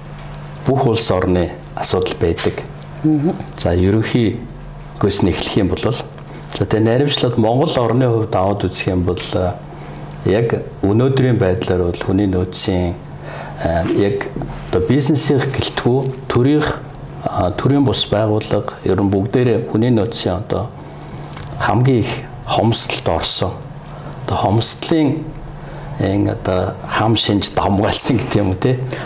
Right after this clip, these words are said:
Speaker 2: Урд нь бол
Speaker 1: Тий.
Speaker 2: байсан байх.
Speaker 1: Өмнө
Speaker 2: Одоо энэ
Speaker 1: байсан.
Speaker 2: удаа бол бүр их
Speaker 1: Тэгээ бүр
Speaker 2: байна, тий.
Speaker 1: онцгойлон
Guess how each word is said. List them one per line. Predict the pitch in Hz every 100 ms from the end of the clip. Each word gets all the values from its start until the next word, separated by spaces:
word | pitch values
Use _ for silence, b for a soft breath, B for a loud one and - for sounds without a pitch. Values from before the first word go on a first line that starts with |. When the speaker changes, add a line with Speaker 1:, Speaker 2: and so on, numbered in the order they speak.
| -
Speaker 2:
Урд | 214 -
нь | 339
бол | 320 202
Speaker 1:
Тий. | 151
Speaker 2:
байсан | 160 - 156
байх. | - -
Speaker 1:
Өмнө | 143 185
Speaker 2:
Одоо | 185
энэ | 269
Speaker 1:
байсан. | 311 214
Speaker 2:
удаа | 214 240
бол | 180
бүр | 196
их | 175
Speaker 1:
Тэгээ | - 165
бүр | 143
Speaker 2:
байна, | 123 123
тий. |
Speaker 1:
онцгойлон | 220 175 156 160